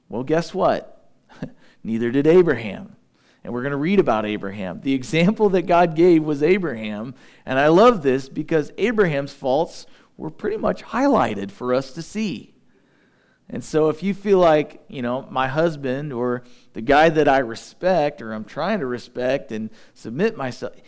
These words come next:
he's not like Abraham. Well, guess what? <laughs> He might be more like Abraham than you think.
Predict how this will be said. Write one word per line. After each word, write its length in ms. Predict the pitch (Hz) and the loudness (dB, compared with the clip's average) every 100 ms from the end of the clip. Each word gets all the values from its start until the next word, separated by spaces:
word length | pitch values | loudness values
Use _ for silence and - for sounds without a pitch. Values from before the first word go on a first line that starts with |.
| _ _ _ | _ _ _
he's 300 | - 147 151 | -10 -4 -2
not 220 | 156 165 156 | 0 0 2
like 180 | 165 160 | 2 2
Abraham. 480 | 214 196 127 110 | 0 0 -4 -4
Well, 100 | 104 | -6
guess 300 | 131 156 160 | -2 0 0
what? 340 | 180 175 113 - - | 0 2 2 -2 -4
<laughs> 320 | 160 - - | -4 -4 -14
He 120 | - | -6
might 220 | 135 147 | -2 0
be 120 | 139 156 | 0 0
more 180 | 165 | 4
like 200 | 151 147 | 4 4
Abraham 520 | 113 139 131 120 113 113 | 2 -2 -2 -4 -4 -4
than 140 | 104 | -6
you 120 | 101 | -6
think. 500 | 98 117 117 - - | -8 -10 -12 -14 -20